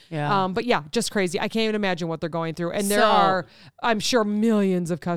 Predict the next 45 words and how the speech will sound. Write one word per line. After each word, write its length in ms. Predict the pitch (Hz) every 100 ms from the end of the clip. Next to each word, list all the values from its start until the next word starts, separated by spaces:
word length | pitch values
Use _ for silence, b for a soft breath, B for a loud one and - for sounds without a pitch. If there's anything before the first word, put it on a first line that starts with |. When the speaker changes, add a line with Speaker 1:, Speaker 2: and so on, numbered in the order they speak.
| -
Speaker 1:
Oh, 140 | 214
yeah. 220 | 160 165 120
Speaker 2:
customers, 380 | - - - 190
you 80 |
know, 280 | 175 160 160 -
I'm 120 | 190
sure. 180 | - 185
Speaker 1:
Freaking 540 | 160 208 175 170 147
out. 180 | 135 139
Speaker 2:
Oh, 120 | 247 202
yeah. 240 | 151 143 -
I 80 | 208
can't 160 | 226
even 140 | 196 185
imagine. 440 | 165 151 170 123
Speaker 1:
Um, 300 | 214 196 175 -
Johnny 320 | 190 180 180
was 140 | 208 196
at 120 | 180
the 60 | 165
store 480 | - 143 135 160 -
on 300 | 151 151 165
Saturday 440 | - 165 160 170
afternoon, 720 | 165 - 196 196 208 220 220 - -
and 680 | 170 151 143 143 147 - - _ _ _ _ _
as 140 | 185
soon 260 | - 196 160
as 140 | 165
he 80 | 196
got 180 | 185 151
up 140 | 151
to 100 | -
the 100 | 175 143
registers, 840 | 135 156 156 196 196 208 - - _ _ _ _ _ _ -
all 180 | 143 143
of 60 |
them 140 | 151 143
shut 260 | - 131
down. 240 | 139 131 139
Speaker 2:
<gasps> 20 |
Oh. 200 | 254 226
Speaker 1:
They 120 | 151
did 180 | 135 139
an 100 | 135
update. 380 | 120 - 127